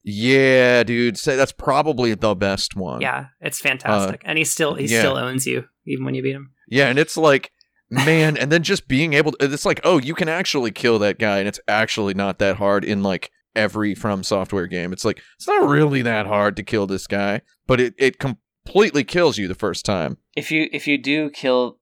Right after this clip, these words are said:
Speaker 3: that boss the first time, does that invalidate the subtitle of the game, Shadows Die Twice? 'Cause, like, if, if, if you don't die at all.
Speaker 1: Oh, no, you, you end up dying. There's, there's
Speaker 3: Okay.
Speaker 1: a death. There's a canonical death. Uh,
Speaker 3: Okay.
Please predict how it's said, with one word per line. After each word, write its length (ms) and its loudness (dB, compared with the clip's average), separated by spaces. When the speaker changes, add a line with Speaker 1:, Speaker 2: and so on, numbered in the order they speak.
Speaker 3:
that 300 -2
boss 520 -2
the 100 -12
first 260 -4
time, 180 -4
does 140 -14
that 200 0
invalidate 680 -4
the 80 -18
subtitle 640 -6
of 340 -10
the 60 -8
game, 300 -6
Shadows 300 -6
Die 160 -4
Twice? 340 -6
'Cause, 180 -14
like, 200 -6
if, 320 -10
if, 240 -16
if 100 -12
you 80 -10
don't 180 -6
die 220 -4
at 80 -8
all. 320 -8
Speaker 1:
Oh, 80 4
no, 100 2
you, 200 -2
you 220 0
end 140 2
up 140 2
dying. 420 -2
There's, 260 0
there's 300 0
Speaker 3:
Okay. 60 -4
Speaker 1:
a 40 -10
death. 280 0
There's 180 0
a 60 -10
canonical 560 -2
death. 480 -2
Uh, 240 0
Speaker 3:
Okay. 240 -12